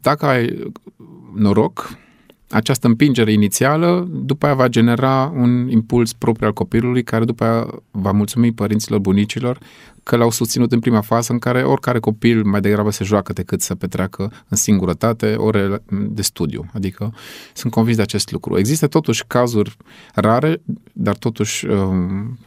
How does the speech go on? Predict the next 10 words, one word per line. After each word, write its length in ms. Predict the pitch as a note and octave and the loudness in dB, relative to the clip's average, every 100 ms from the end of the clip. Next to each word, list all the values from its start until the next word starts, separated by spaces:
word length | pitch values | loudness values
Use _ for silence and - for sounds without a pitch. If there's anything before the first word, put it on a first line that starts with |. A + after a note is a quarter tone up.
| - - - | -16 -16 -6
cu 80 | - | -2
atât 180 | G#2 C#3 | 0 2
mai 220 | A#2 G#2+ | 2 4
lăudabile, 520 | G#2 G2+ G2+ B2 D3 | 2 2 2 2 2
în 80 | C#3+ | 0
care 360 | - B2 A#2 A2+ | 0 2 2 0
copii 600 | - F2+ - B2 D3+ F3+ _ | 0 -6 0 0 2 -2 _
care 200 | - A2+ | -4 0
n-au 180 | A2 D3 | 2 2
fost, 320 | E3 A#2+ - | 2 -2 -4